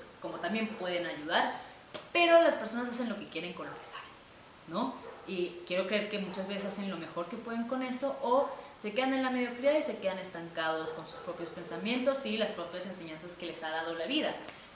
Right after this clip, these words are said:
Eh, lo mejor sería poder abrirnos a otro tipo de conocimientos. No deja-, no, no, no sabemos todo,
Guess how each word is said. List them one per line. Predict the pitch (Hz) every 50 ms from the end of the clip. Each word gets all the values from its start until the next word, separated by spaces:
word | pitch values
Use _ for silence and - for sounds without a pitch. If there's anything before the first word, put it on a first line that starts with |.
| - -
Eh, | 202 202 196 190 185 185 180 175 160 - - - - - - - - - 185
lo | 196 196
mejor | 196 185 190 196 208 202
sería | - 254 226 214 233 226 226 226 220
poder | 190 185 180 190 185 - - - - - - - - - - - -
abrirnos | 185 185 190 196 226 277 285 254 226 202 196
a |
otro | 190 180 180
tipo | 185 185 180 - 185
de | 175 175
conocimientos. | - 160 160 160 156 - 160 160 170 175 165 156 151 151 156
No | 170 175
deja-, | 185 190 190 190 202 190 190 - - - - - - - - - - - - - 190 190
no, | 190 196 196 196 214
no, | 208 208 214 220 214
no | 220 214 208
sabemos | 208 - 233 214 208 208 208 208 - - -
todo, | 170 151 151 139